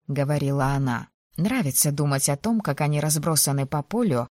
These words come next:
а ученые ходят кругом и изучают их". "Эти вещи никогда не умирают", сказал он. "Их просто вывозят за границу, а мы покупаем себе новые, усовершенствованные модели.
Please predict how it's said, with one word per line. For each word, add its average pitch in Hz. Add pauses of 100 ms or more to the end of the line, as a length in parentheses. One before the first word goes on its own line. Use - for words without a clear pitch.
(100)
а 156
ученые 170
ходят 170
кругом 170
и 196
изучают 147
их". - (220)
"Эти 240
вещи 240
никогда 208
не 147
умирают", 123 (140)
сказал 156
он. 120 (200)
"Их -
просто -
вывозят 208
за 208
границу, 139
а 143
мы 226
покупаем 214
себе 190
новые, 117
усовершенствованные 185
модели. 165